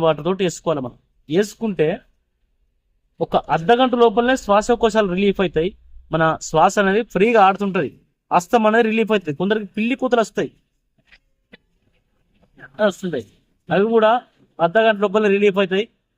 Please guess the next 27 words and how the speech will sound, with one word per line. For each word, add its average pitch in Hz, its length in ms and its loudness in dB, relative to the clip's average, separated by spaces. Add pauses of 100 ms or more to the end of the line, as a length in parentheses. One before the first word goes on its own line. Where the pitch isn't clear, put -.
(120)
కానీ 214 260 -2
దీన్ని 226 220 0
ఇరవై 220 260 6
ఒక్క 226 220 0
రోజు 247 240 2
వాడితే 202 280 0 (640)
దాని 196 220 2
యొక్క 196 160 -2 (100)
సాల్వేషన్ 208 520 0
జరుగుతుంది 190 360 0 (120)
అస్తం 185 300 -4
అనేది. 175 220 -2 (840)
ఈ - 100 -2
విధంగా 185 320 2
తీసుకోవాలి. 180 460 0 (260)
ఇది 160 200 -4
రెండో 170 200 2 (100)
చెట్టు 185 240 -2
కాబట్టి 170 300 2
మనం 175 120 -2 (140)
తీసుకున్నాము. 165 500 -4 (1700)
ఒక 143 180 -2
ముక్క 151 280 -2
తీస్తున్నా. 151 420 -4
ఇగో 147 140 2 (120)
ఈ - 100 -2
విధంగా 175 320 0